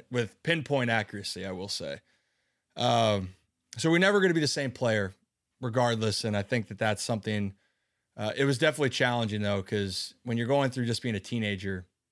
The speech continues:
you're trying to figure out yourself. You're trying to figure out what it is to be a, a, a normal kid and, and just try to figure out what works for you. And I definitely struggle with that. But I think now as I got older,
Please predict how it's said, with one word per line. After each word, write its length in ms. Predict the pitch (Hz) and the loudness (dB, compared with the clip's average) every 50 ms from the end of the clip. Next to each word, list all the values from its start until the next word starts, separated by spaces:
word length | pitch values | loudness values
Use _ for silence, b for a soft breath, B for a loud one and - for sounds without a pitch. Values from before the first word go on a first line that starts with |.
| _ _ _ _ _ _ _ _ _ _ _ _ _ _ _ _ | _ _ _ _ _ _ _ _ _ _ _ _ _ _ _ _
you're 100 | 120 120 | -4 -2
trying 240 | - - 151 139 123 | 2 2 2 2 2
to 60 | 101 | 0
figure 340 | - 131 113 98 92 - 123 | -2 -2 -4 -2 -2 -4 -4
out 140 | 104 98 90 | -4 -4 -8
yourself. 400 | 104 - - - 104 98 95 - | -8 -6 -4 -4 -4 -4 -6 -8
You're 60 | 110 | -6
trying 180 | - 147 135 | -2 -2 -2
to 60 | 120 107 | -2 -2
figure 340 | - 127 120 101 104 110 | -4 -4 -4 -4 -2 -2
out 160 | 110 107 104 98 | 0 0 0 0
what 160 | 104 107 104 | -2 -2 -2
it 100 | 101 101 | -2 -4
is 120 | 104 101 | -4 -4
to 60 | 95 | -6
be 140 | 95 101 95 | -6 -6 -6
a, 60 | 92 - _ - - | -6 -8 _ -12 -12
a, 300 | 113 92 - _ 107 101 | -12 -12 -10 _ -10 -8
a 40 | |
normal 340 | 95 101 101 101 95 95 92 | -6 -6 -6 -6 -6 -8 -10
kid 360 | - - - 95 95 92 90 _ _ _ _ _ _ _ _ _ _ _ _ _ _ | -12 -12 -12 -10 -10 -10 -12 _ _ _ _ _ _ _ _ _ _ _ _ _ _
and, 600 | _ - 107 107 104 104 101 101 101 98 98 104 - - | _ -2 0 2 2 2 2 2 2 0 -2 -4 -4 -4
and 100 | 120 113 | -2 0
just 180 | 123 120 - | 0 -2 0
try 140 | - 135 120 | 2 2 2
to 60 | 113 | 2
figure 260 | 104 - 120 110 110 | 0 -2 -2 0 2
out 140 | 107 107 104 | 2 2 2
what 100 | 104 107 | 0 0
works 300 | 101 104 107 101 - - | 0 -2 -2 -2 -4 -8
for 100 | - - | -8 -6
you. 400 | 101 101 101 101 101 98 98 92 - _ _ _ _ _ _ _ _ | -6 -4 -2 -2 0 -2 -2 -6 -8 _ _ _ _ _ _ _ _
And 100 | - 120 | -2 0
I 80 | 120 117 | 0 0
definitely 380 | 110 110 131 120 - - 117 104 | 2 2 0 0 2 0 -4 -4
struggle 380 | - - - 110 101 98 95 | -4 -2 -2 -2 -2 -2 -2
with 160 | 95 92 - | -4 -6 -6
that. 280 | - 95 95 95 92 - _ _ _ _ _ _ | -6 -6 -6 -6 -6 -8 _ _ _ _ _ _
But 120 | _ 123 127 | _ 0 2
I 20 | |
think 180 | 123 147 147 127 | 2 2 2 2
now 220 | 123 127 127 127 | 2 2 2 2
as 100 | 127 110 | 2 2
I 60 | 120 | 0
got 180 | 110 113 110 107 | 0 2 2 2
older, 440 | 107 107 110 104 113 110 104 98 | 2 2 2 2 2 0 0 -2